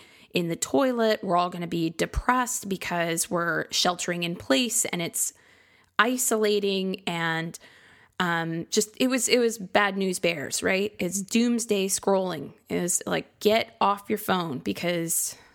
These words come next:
that was just a lot. And I decided in April,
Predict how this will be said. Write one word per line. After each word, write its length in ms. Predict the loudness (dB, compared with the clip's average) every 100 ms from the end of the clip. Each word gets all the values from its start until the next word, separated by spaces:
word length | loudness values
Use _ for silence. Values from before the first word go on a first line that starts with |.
| _
that 440 | -10 0 2 2 0
was 260 | -2 -2
just 520 | -2 0 0 0 -4 -6 _ _ _
a 80 | -2
lot. 400 | 0 -2 -2 -6 -20 _ _ _ _ _ _ -20 -4 0
And 260 | 2 0 0
I 180 | 2 2
decided 760 | 0 0 0 0 -2 -2 -6 -18 _ _ -2
in 200 | 0 0
April, 600 | -2 -2 -2 0 -2 -6